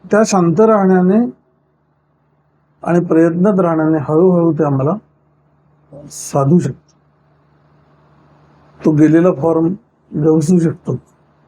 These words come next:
आणि ते एकदा जमायला लागलं की मग हे जे काही झालं हे गुरूंनी करून दिलं, याच्यामध्ये काही शंका नाही.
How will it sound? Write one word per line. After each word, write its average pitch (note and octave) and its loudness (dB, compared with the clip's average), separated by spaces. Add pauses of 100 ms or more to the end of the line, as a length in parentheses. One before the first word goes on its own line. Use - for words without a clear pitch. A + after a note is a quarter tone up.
(1900)
आणि E3+ 2
ते F#3+ 4
एकदा G#3 4
जमायला G3+ 2
लागलं G3 0 (1400)
की F3+ 4
मग E3 2 (1040)
हे D#3 0
जे D#3 4
काही E3+ 0
झालं D3+ 0 (880)
हे E3+ 0
गुरूंनी D#3 2
करून D3 2
दिलं, - -6
याच्यामध्ये D#3 0
काही D3+ -2
शंका D3 0
नाही. C3+ 0